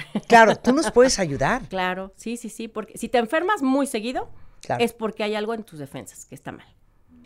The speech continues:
Speaker 2: Pero entonces, de verdad, o sea, la gente que se enferma con mucha facilidad, los que a cada rato están con antibióticos, los que a cada rato están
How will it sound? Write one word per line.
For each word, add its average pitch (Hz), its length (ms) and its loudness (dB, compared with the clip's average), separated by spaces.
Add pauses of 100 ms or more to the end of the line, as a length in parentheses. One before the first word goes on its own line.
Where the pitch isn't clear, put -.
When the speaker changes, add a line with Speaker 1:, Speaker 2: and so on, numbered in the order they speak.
(120)
Speaker 2:
Pero 214 140 6
entonces, 277 360 0
de 254 60 6
verdad, 208 440 4
o 180 60 -4
sea, 175 140 -2
la 170 100 0
gente 240 300 -4
que 262 80 -4
se 202 140 -6
enferma 190 400 -4
con 170 100 -8
mucha 165 240 -6
facilidad, 139 640 -8 (540)
los 220 260 0
que 233 80 0
a 208 80 -4
cada 254 220 -2
rato 220 260 -4
están 180 240 -6
con 175 160 -4
antibióticos, 139 800 -6
los 202 260 -4
que 214 80 -6
a 208 80 -2
cada 240 220 -4
rato 202 260 -8
están 175 360 -2